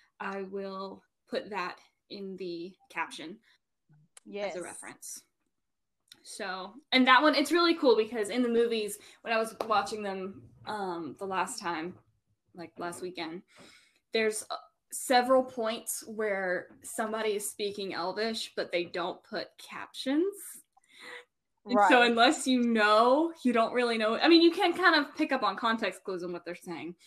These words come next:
Speaker 1: But, um, like, there's one point where Ar-, when, um, Legolas hands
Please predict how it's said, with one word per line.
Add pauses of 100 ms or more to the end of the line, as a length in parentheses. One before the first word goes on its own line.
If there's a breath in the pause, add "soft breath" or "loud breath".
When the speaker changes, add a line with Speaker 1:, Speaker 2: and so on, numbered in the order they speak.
(760 soft breath)
Speaker 1:
But, (200)
um, (840)
like,
there's
one
point
where
Ar-,
when, (140)
um, (580)
Legolas (300)
hands